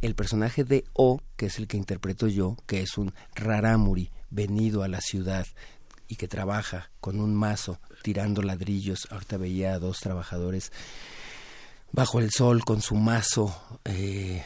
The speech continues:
tumbando paredes, eh, eh, en un trabajo sumamente azaroso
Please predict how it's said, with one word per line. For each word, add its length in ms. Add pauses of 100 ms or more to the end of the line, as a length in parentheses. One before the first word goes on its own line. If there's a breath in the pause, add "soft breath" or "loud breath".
(420 loud breath)
tumbando 480
paredes, 760
eh, 420
eh, 220
en 160
un 100
trabajo 560
sumamente 720
azaroso 840